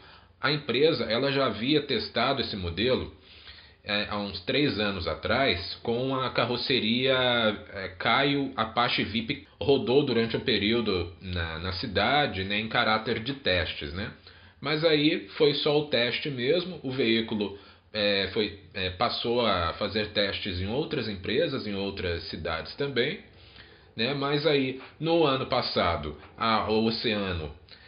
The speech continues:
ela recebeu alguns, alguns veículos pra uma renovação emergencial, alguns veículos seminovos que ela adquiriu da, da Veracruz, do Rio de Janeiro, da Piracicabana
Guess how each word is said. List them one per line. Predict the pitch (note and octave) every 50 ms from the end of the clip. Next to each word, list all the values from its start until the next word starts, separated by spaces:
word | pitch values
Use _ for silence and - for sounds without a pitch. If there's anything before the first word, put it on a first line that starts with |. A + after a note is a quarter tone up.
| - -
ela | - G2+ G#2 G#2 G#2 G2+ G2+ G2 G2 F#2+ F#2 F#2
recebeu | F2+ F#2 G2+ - - D3 A#2 F2+ F2+ G2 A#2+ C#3 C#3+
alguns, | A#2 G#2 F#2+ G#2 A2 G#2+ G2+ F#2+ F2 F2 - - -
alguns | - F#2 F2 F2 G2+ A2 G#2+ F#2
veículos | G#2 A#2+ G2+ F2 F#2 A#2 E3 F#3+ - - G#2 F#2+ F2+ E2+ E2 D2 D2 - - - - _ _ - - _ _ _ _ - - - - _ - - - - - -
pra | - G2+ F#2+ F2+ F2+ F2+ F2+ F2+
uma | F2+ F#2 F#2 F#2 F2+
renovação | G#2 G2+ G2+ G2+ F#2+ F#2 F#2+ F2+ - - - G2 F2+ F#2+
emergencial, | G2+ G2+ G2+ G#2 G2+ F#2 E2+ E2+ E2+ E2+ - - B2+ G#2 G2+ A2+ C3 G3 - - - - -
alguns | G2 G2 F2 G2 G#2+ G2+
veículos | F#2+ G2+ G2+ F#2 F2 F2 F2 F#2 F#2 F2 F2 F2 -
seminovos | G#2 F#2 G#2 B2 C#3 A#2 F2 E2 G2+ C3+ D#3+ C#3 G#2 -
que | - -
ela | F#2+ F2+ F2+ F2 E2+
adquiriu | E2 - F2 F2 - A2 F2 E2 F#2 G#2 G2+ F2+ F2+ - - - - - - _
da, | E2+ F#2 F#2 F2+ F2 E2+ E2+ E2 E2 D#2+ D#2+ D#2 D2+ D2 D2 C#2+ C#2 C2+ C2 C2+ C#2+ - - - - - _ - - - - - _ -
da | - F2+ F#2
Veracruz, | F2 F2 F2 G#2+ C3 D3 - - A#2 C3+ D3+ D3+ C3 G#2
do | G2+ G#2+ G2
Rio | G2 F2+ F#2+ F#2
de | G2 G2+
Janeiro, | B2+ D3+ D3 C3+ B2 C3 C#3+ C#3+ C#3+ C3+ B2 A2 G2
da | F#2 G2+ G2
Piracicabana | F#2+ F#2+ - G#2+ G#2 G#2 - - - - C3+ A#2 G2 F#2 G#2 G#2+ G#2 G2+ F#2+ E2+ D#2 D2+